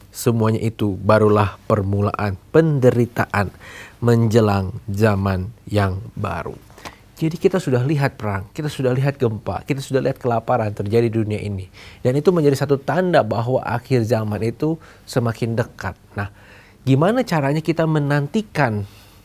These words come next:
kedatangan Tuhan, menantikan akhir zaman itu? Gimana sikap hidup kita sebagai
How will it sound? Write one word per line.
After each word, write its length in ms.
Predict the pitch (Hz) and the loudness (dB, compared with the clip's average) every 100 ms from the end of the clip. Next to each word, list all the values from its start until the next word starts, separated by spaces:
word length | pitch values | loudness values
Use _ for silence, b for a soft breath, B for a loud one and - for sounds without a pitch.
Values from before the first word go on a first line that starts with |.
| b | b
kedatangan 480 | 110 110 117 110 107 101 | -4 -2 -2 -2 -2 -2
Tuhan, 400 | 131 - 98 101 | -6 -6 -8 -4
menantikan 640 | 131 139 135 143 - 156 | -2 0 -2 -4 -4 -4
akhir 400 | - 123 - 131 | -4 -6 -2 -2
zaman 400 | - 120 113 110 | 0 -2 -2 -4
itu? 240 | 113 - 113 | -6 -8 -4
Gimana 320 | 135 175 180 | -2 0 -2
sikap 400 | 165 151 135 147 | -4 -2 -2 0
hidup 240 | 135 139 | 0 -2
kita 400 | - 170 135 131 | -2 -4 -2 -2
sebagai 480 | 127 117 113 117 | 0 2 2 2